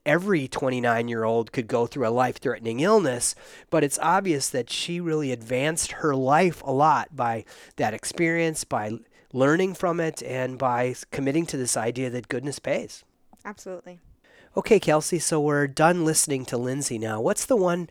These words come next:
Speaker 1: most important thing you think you took away from this?
Speaker 2: Yeah, I, I think the, the biggest thing for me was listening to that inner voice. How about for you, Paul?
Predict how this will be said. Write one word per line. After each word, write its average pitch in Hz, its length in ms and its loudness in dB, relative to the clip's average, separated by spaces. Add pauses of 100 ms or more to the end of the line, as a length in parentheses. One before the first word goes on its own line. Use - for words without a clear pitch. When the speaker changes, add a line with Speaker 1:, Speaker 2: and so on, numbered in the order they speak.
(200)
Speaker 1:
most 156 280 0
important 143 340 0
thing 139 160 -2
you 151 120 -2
think 117 220 -6
you 147 200 -2
took - 260 -2
away 120 300 2
from 101 220 -8
this? - 420 -8
Speaker 2:
Yeah, 190 400 -6
I, 214 220 -2 (140)
I 233 200 2
think 220 320 -8
the, 175 140 -8 (200)
the 196 100 -12
biggest 233 380 -2
thing 196 160 -8
for 185 140 -10
me 175 180 -10
was 170 180 -10
listening 170 380 -10
to 170 80 -18
that 143 180 -4
inner 147 240 -12
voice. 139 520 -12 (720)
How 220 80 0
about 220 240 -2
for 208 80 -6
you, 196 120 -8
Paul? 180 300 -8